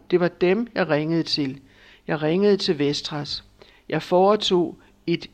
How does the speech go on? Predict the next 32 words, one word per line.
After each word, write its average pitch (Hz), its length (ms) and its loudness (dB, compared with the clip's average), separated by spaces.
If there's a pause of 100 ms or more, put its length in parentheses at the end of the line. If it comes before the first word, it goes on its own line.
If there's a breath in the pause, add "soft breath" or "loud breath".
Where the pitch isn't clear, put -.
en-til-en 202 800 -2
opkald 170 480 0 (100)
og - 100 -10
fik - 380 -6 (240 soft breath)
hr. 190 120 4
Vestra 175 500 0
selv 185 340 2 (140)
på 190 120 -2
linjen. 151 480 -4 (920 loud breath)
"Det 202 100 6
er 202 40 8
Andreas. 202 720 4 (480)
Hvor 156 100 -2
heldigt 220 440 2
at 185 80 -4
finde 196 340 2
dem 202 140 0
hjemme 165 320 0
her 202 200 2
midt 170 240 0
på 185 100 -4
dagen." 147 420 -2 (840 loud breath)
"Jeg 190 120 -2
troede, 220 340 2
du 254 80 -2
var 165 160 2
i 131 60 -2
Berlin." 151 540 -4 (180)
"Det 160 120 -2
er 151 100 0
jeg 190 140 4
også." 143 380 0